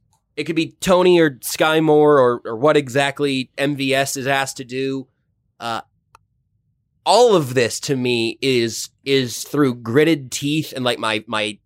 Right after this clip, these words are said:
hands covering my eyes, because I, I really don't think this is gonna be some sort of blowout. But I just haven't, and, and Nate, you, I guess you've already given your prediction, and maybe this speaks to what you haven't, haven't seen.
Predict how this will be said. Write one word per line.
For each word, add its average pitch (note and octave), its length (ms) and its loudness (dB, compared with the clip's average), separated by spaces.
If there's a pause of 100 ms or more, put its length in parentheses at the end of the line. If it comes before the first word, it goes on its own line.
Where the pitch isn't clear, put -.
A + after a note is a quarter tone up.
(340)
hands E3 420 0
covering D3+ 400 2
my A#2+ 240 0
eyes, D#3+ 480 -2 (680)
because C#3+ 240 -4
I, D#3+ 160 0 (220)
I C#3 40 2
really G3+ 240 0
don't D#3 360 0
think B2+ 200 0
this B2 140 -6
is B2 80 -6
gonna A#2 220 0
be A#2 180 -4
some A#2 360 -4
sort B2 180 -2
of F#2+ 240 -8
blowout. G#2 500 2 (1400)
But - 260 -2 (720)
I - 220 -6
just G#3 300 0
haven't, F#3 380 -2 (480)
and, C#3+ 240 0
and B2 220 0
Nate, A#2+ 400 -2
you, A2+ 400 -2
I G#2+ 40 -6
guess G#2 200 -2
you've A#2 140 0
already G2+ 440 0 (180)
given G#2 180 -4
your G#2+ 100 0
prediction, A2 440 -4
and F#2+ 300 -8
maybe G#2 220 -8
this - 340 -12 (160)
speaks - 360 -8
to A2+ 80 -4
what G#2+ 160 -4
you G#2+ 80 -10
haven't, A2 260 -4
haven't G#2+ 200 -4
seen. B2+ 140 -6